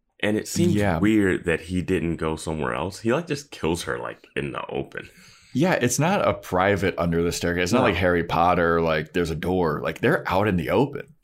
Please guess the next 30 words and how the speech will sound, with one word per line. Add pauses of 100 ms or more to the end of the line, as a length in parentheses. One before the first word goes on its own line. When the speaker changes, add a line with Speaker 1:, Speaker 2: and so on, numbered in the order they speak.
Speaker 1:
And
they
really
play
this
up
like
he's
a
nobleman
using
his
stature
to (300)
sexually
harass (580)
Speaker 2:
Yeah.
Speaker 1:
the
help. (800)
Speaker 2:
Yeah.
Speaker 1:
It's
very
creepy. (220)
And
I
also
thought, (340)
"Whoa, (340)
how, (160)
I,